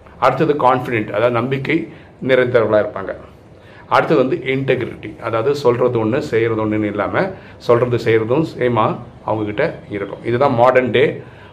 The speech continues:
ஒரு ஜென்டில்மேனோட இதா சொல்றாங்க. இப்போ உங்க பா-, பார்வையில ஒரு ஜென்டில்மேனா எப்படி இருக்கணும் அப்படின்றத நீங்க கமெண்ட்ஸ்ல போட்டா நல்லா இருக்கும். ஓகே, இன்னைக்கு வீடியோ உங்களுக்கு பிடிச்சிருக்கும்னு நினைக்கிறேன். பிடிச்சவங்க லைக் பண்ணுங்க, சப்ஸ்கிரைப் பண்ணுங்க, ஃப்ரெண்ட்ஸுக்கு சொல்லுங்க, ஷேர் பண்ணுங்க, கமெண்ட்ஸ் போடுங்க.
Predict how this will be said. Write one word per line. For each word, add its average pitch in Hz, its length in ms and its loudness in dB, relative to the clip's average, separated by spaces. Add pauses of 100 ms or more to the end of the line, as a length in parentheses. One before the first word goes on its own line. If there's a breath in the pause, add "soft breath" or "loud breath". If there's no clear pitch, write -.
(120)
ஒரு 107 500 0
ஜென்டில்மேனோட 120 720 2 (260)
இதா 104 320 -2
சொல்றாங்க. 87 360 -10 (580 loud breath)
இப்போ - 160 -6
உங்க 175 340 6
பா-, - 360 -2
பார்வையில 120 440 4
ஒரு 117 160 0
ஜென்டில்மேனா 117 680 0
எப்படி 107 320 -4
இருக்கணும் 101 400 -6 (200)
அப்படின்றத 104 500 -2
நீங்க 107 340 -2
கமெண்ட்ஸ்ல 110 320 -6
போட்டா - 280 -4 (460 loud breath)
நல்லா 87 240 -6
இருக்கும். - 360 -16 (540 loud breath)
ஓகே, 113 220 0 (280 loud breath)
இன்னைக்கு 135 260 0
வீடியோ 127 120 4
உங்களுக்கு 117 220 -2
பிடிச்சிருக்கும்னு 131 260 -2
நினைக்கிறேன். 101 260 0
பிடிச்சவங்க 120 280 2
லைக் 127 140 2
பண்ணுங்க, 117 400 4
சப்ஸ்கிரைப் 123 320 -2
பண்ணுங்க, 110 180 0
ஃப்ரெண்ட்ஸுக்கு 123 180 -4
சொல்லுங்க, 117 400 -4
ஷேர் 120 260 2
பண்ணுங்க, 107 280 0
கமெண்ட்ஸ் 120 320 -4
போடுங்க. 107 440 -2